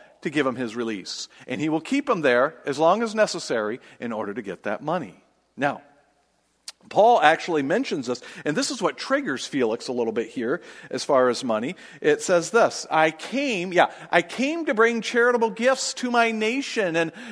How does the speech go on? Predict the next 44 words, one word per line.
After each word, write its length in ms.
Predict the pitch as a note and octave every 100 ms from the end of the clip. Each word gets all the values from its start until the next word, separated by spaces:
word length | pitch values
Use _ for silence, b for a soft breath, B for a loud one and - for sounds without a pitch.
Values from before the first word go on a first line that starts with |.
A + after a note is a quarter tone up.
| F#3
and, 240 | G3 G3
and, 260 | - F#3+ F3
and 180 | F#3+ F#3
give 200 | G3+ F#3
alms 600 | G3+ A#3 C4+ B3 G3+ E3
and, 200 | E3+ E3+
and, 200 | F3+ F3+
and 220 | D#3 D#3
money 360 | G#3+ C4+ B3+
and 100 | D#3+
offerings," 720 | - G3 B3+ D4 G3+ E3 B2 A#2+
behind 400 | C#3+ D#3+ D3 B2+
the, 160 | A#2+ B B B B
the 80 | A2+
smiley 380 | - C3+ B2 A#2
face 420 | - A2 A2 -
there. 400 | A2+ G#2 G#2+ A#2+ _ _ b b
"I 60 | A#2+
came 320 | - F3+ G3+
to 80 | G3
gain 260 | F3 E3+ E3
charitable 360 | E3+ D3+ C#3+
gifts." 220 | C#3 A#2+
Now, 180 | D#3+ C3+ B E3 -
if 240 | D#3 D#3
you 300 | D#3 A#3+ D#4
are 280 | E3 D#3+ E3
a 160 | D3 C#3
former 380 | - F3 G#3 G#3+
slave, 460 | - D3+ C#3+ D3+
once, 380 | C#3+ D3 G3 - F#3+ - C#3 - C3
first 440 | - F#3+ A3 - - _ b b
slave 420 | - F#3 F#3 F#3
to 80 | E3
become 460 | D#3+ - G3 F#3 E3+
governor 440 | E3+ E3+ E3+ E3
and 160 | D#3+ D#3
ruler 320 | D#3 D#3+ E3
and 80 | C#3
have 180 | D#3 D3+
authority 400 | - E3 D#3+ D#3+
over 220 | D#3+ F3
a 60 |
province, 420 | E3+ C3 B2 D3